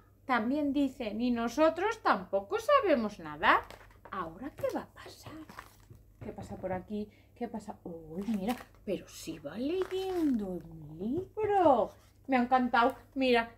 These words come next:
esta burra aficionada a la lectura. Ay, me ha encantado, me ha encantado. Siente el eco del jaleo y no lo duda.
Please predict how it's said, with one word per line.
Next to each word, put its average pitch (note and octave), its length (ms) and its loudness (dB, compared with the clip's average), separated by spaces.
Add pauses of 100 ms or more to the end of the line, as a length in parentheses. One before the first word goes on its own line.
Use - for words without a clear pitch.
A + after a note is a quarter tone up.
esta C#4 320 6
burra C4 300 4
aficionada B3 540 4
a A#3+ 40 6
la A3+ 80 2
lectura. A#3 680 2 (140)
Ay, C4 200 10
me D4+ 120 10
ha C#4 60 12
encantado, C#4 540 6
me C4 100 4
ha C4+ 80 10
encantado. C4 500 4 (480)
Siente A#4 680 6
el C#4 120 6
eco F4 300 2
del G4 320 2 (200)
jaleo G#4 540 10 (240)
y G#3 300 4
no D4+ 260 6
lo A#4+ 360 8
duda. G#3 340 6